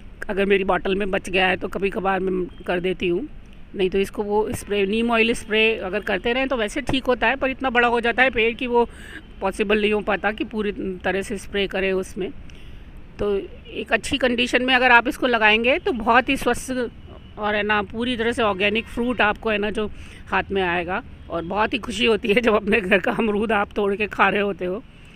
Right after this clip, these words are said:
और antioxidants से अगर हम न्यूट्रिशन की बात करें, इसमें तो भर भर के antioxidants होते हैं अमरूद में।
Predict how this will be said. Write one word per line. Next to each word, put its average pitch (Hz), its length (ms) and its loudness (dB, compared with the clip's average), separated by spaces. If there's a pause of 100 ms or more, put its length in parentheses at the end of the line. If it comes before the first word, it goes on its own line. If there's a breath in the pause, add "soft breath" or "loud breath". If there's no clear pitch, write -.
(680 loud breath)
और 156 360 -8 (160)
antioxidants 220 840 4
से - 280 0
अगर 226 220 4
हम 214 160 6
न्यूट्रिशन 214 540 0
की 240 100 -2
बात 196 260 2
करें, 214 240 2
इसमें 220 260 -2
तो 220 80 -2
भर 190 220 0
भर 220 220 2
के 240 100 4
antioxidants 208 760 0
होते 202 200 -2
हैं 196 60 2
अमरूद 190 340 -2
में। 185 180 0